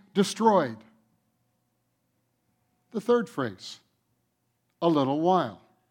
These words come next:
John thirteen thirty-three, "Little children, I shall be with you a little while longer.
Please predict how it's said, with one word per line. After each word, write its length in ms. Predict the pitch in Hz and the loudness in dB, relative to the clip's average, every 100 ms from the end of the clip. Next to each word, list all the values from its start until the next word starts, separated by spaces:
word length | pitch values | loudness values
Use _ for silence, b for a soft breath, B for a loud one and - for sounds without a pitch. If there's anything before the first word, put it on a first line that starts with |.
| _ _ _ _ | _ _ _ _
John 280 | - 143 143 | -2 0 0
thirteen 540 | 143 160 160 180 175 170 | -2 -4 -2 -2 -2 0
thirty-three, 600 | 185 185 185 220 208 117 _ _ _ _ _ - | 0 0 -4 -4 -6 -6 _ _ _ _ _ -2
"Little 220 | 185 190 | 2 2
children, 640 | 190 202 202 226 247 226 - | 0 0 2 2 0 -2 -4
I 180 | 160 185 | 2 2
shall 240 | 185 196 165 | 2 0 0
be 180 | 180 | 0
with 280 | 175 196 202 | 4 4 2
you 200 | 226 226 | 0 2
a 20 | |
little 280 | 185 175 156 | 2 2 2
while 360 | 147 160 175 185 | 4 4 4 4
longer. 480 | 190 220 185 107 | 2 0 -2 -8